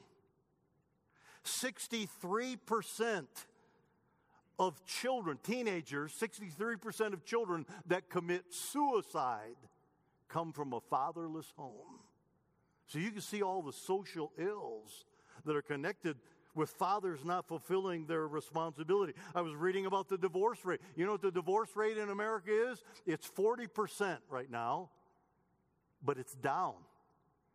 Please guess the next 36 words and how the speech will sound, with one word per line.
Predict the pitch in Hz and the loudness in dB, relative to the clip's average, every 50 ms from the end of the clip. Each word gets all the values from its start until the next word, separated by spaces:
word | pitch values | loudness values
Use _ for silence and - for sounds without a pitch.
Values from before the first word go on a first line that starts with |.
| _ _ - | _ _ -8
It | 120 | -4
used | 135 185 202 - - | -2 -2 -2 -4 -2
to | 135 | -2
be | 151 151 | -2 -2
fifty | 147 - 185 214 208 - 156 143 | 2 2 2 2 2 0 -4 -4
and | 135 120 | -4 -6
slightly | - - - 165 170 196 196 165 165 190 - | -8 -4 0 2 2 2 2 0 0 -2 0
over | 175 185 247 254 226 185 | 0 0 0 2 0 -2
fifty | - - 175 160 - 151 143 | 0 -2 -4 -4 -2 -4 -6
percent. | - 139 - - 147 127 - - - - - _ - | -6 -6 -4 -2 -2 -2 -4 -8 -18 -20 -20 _ -6
But | 127 131 131 | -6 -4 -2
you | 131 139 | -2 -2
know | 135 135 | 0 0
why? | 127 127 131 131 135 139 147 165 180 190 175 147 - - _ _ _ _ _ _ _ _ _ _ _ _ _ _ _ _ 127 | 0 2 2 4 4 4 4 2 0 -4 -8 -10 -14 -20 _ _ _ _ _ _ _ _ _ _ _ _ _ _ _ _ -2
Because | 127 139 - 151 139 123 | -2 0 0 0 0 0
so | - - - 180 185 | -2 -2 0 0 0
many | 185 185 185 180 175 165 | 0 0 0 0 -2 -2
people | - - 170 185 170 - 143 131 131 | -2 -2 -4 -4 -2 -2 0 0 2
are | 127 127 | 0 2
living | 131 139 151 143 147 143 131 | 2 0 0 0 -2 -4 -4
together | 135 135 131 143 139 143 | -6 -2 -2 0 0 0
without | 143 135 135 - 143 143 135 123 | -2 -4 -2 0 0 0 0 -2
the | 147 135 | -4 -4
benefit | 127 147 151 147 - - 160 147 | -2 -2 -2 -4 -6 -6 -6 -6
of | 151 135 139 | -6 -6 -6
marriage | 156 165 175 180 170 - - - - - - - - _ _ _ _ _ _ _ _ _ _ _ _ _ - | -6 -6 -6 -6 -10 -12 -14 -14 -16 -16 -18 -18 -20 _ _ _ _ _ _ _ _ _ _ _ _ _ -2
that | 131 127 - | -2 0 0
they | 151 147 | 0 0
don't | 151 165 180 165 135 | 2 0 0 0 -2
get | 175 180 147 | -4 -2 -2
divorced | 135 131 123 151 190 214 190 151 - - | -4 -2 2 4 4 4 4 2 -2 -6
because | 160 - - 160 135 | -6 -4 -2 -2 -2
they | 151 160 | -2 0
were | 147 151 156 | 0 0 0
never | 151 160 160 156 156 160 | 0 -2 -2 -2 -2 -4
married. | 160 165 190 214 220 214 180 123 117 | -4 -2 -2 -2 -2 -2 -4 -4 -8